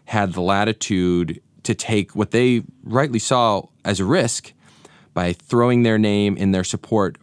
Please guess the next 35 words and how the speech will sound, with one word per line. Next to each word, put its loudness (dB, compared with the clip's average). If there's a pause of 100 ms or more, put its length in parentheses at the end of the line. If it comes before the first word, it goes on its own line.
behind -2 (160)
then 0
candidate -2 (320)
Donald 0
Trump, -2
who, 2
again, 0 (260)
was 0
not 2
the -4
first -2
choice -2
of -8
the -4
business -2
community 0
and 2
was 0
still 0
seen 0
as -2
a -4
sort -4
of -4 (320)
renegade 2 (680)
agent 2
of -4
chaos -2
in -2
the 0
presidential -4
race -6
at -8
that -10
point. -14